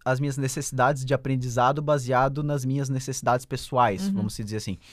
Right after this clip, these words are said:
Speaker 1: Então, é muito difícil eu, por exemplo,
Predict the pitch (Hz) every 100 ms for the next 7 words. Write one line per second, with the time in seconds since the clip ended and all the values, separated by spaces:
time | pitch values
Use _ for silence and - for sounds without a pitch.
0 | - - 117 120 147 160 160 202 196 196
1 | - 170 - 147 139 143 131 135 131 127
2 | 120